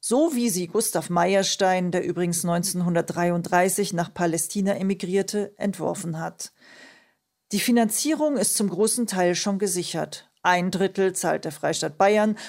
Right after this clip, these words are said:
ein Drittel die Stadt München, ein Drittel der Bund. Eine Million Euro fehlt noch. Rachel Salamander appelliert deshalb an alle, die an der Erhaltung jüdischen Erbes interessiert sind.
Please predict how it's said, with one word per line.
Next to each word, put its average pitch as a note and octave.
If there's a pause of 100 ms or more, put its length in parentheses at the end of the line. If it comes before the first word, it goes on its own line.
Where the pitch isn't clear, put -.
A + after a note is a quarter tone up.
(120)
ein G3
Drittel F#3+
die F3
Stadt D#3+
München, G3+ (200)
ein G3
Drittel F#3+
der G#3+
Bund. F3+ (520)
Eine G3
Million G3
Euro F#3
fehlt G#3
noch. E3+ (680)
Rachel G3
Salamander F#3
appelliert F#3+
deshalb G#3
an A3
alle, F3+ (160)
die -
an F3+
der E3+
Erhaltung F#3+
jüdischen E3+
Erbes E3+
interessiert -
sind. -